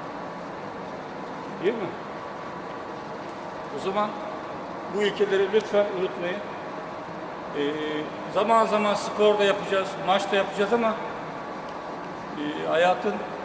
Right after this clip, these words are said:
gerçek yüzüne dönük de malumatlı olmamız lazım. İşte o yüz şunu söylüyor. Jeet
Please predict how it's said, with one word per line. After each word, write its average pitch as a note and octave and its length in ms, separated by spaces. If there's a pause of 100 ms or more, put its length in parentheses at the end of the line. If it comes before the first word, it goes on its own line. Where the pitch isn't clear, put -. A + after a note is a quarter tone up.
(320)
gerçek D#3 420
yüzüne F3+ 340
dönük F#3 320
de G#3+ 140 (800)
malumatlı E3+ 540
olmamız D#4 300
lazım. - 340 (1400)
İşte F3+ 380 (1080)
o A#3 120
yüz A3+ 300
şunu A3+ 180
söylüyor. F#3+ 540 (2000)
Jeet F3+ 140